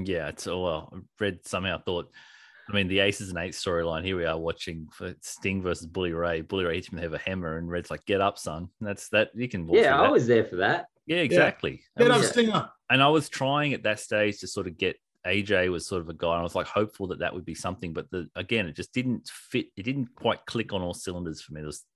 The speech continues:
Speaker 1: parts of it that with T N A, I was like, "Ah, just not, it's not it." And so I, I never really invested until obviously, um, New Japan. And I,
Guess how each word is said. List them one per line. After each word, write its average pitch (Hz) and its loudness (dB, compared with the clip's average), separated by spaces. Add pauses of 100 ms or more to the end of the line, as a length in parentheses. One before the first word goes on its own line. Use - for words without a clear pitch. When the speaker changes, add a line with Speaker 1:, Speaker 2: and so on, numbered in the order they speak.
Speaker 1:
parts 113 0
of 95 -4
it 82 -6
that 78 -10 (280)
with 92 -14
T 98 -6
N 85 -6
A, 82 -6
I 80 -4
was 82 -6
like, 76 -12
"Ah, - -14 (840)
just - -10
not, 104 0
it's - -12
not 101 -4
it." 90 -8 (640)
And 95 -4
so 110 4
I, 110 4 (100)
I 101 -6
never 104 0
really 92 -2
invested 90 -2
until 82 -4 (120)
obviously, 85 -6
um, 76 -10 (680)
New 101 -4
Japan. 147 4
And 104 2
I, 82 2